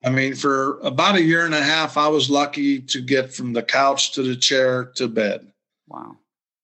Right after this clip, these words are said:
Speaker 1: Um, I was never one to watch T V. I watched more T V <laughs> in that year and a half and, or s-,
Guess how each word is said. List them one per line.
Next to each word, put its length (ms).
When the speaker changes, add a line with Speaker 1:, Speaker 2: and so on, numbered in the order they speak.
Speaker 1:
Um, 600
I 180
was 240
never 340
one 340
to 60
watch 400
T 260
V. 500
I 140
watched 400
more 180
T 280
V 440
<laughs> 80
in 180
that 260
year 200
and 100
a 40
half 480
and, 220
or 340
s-, 260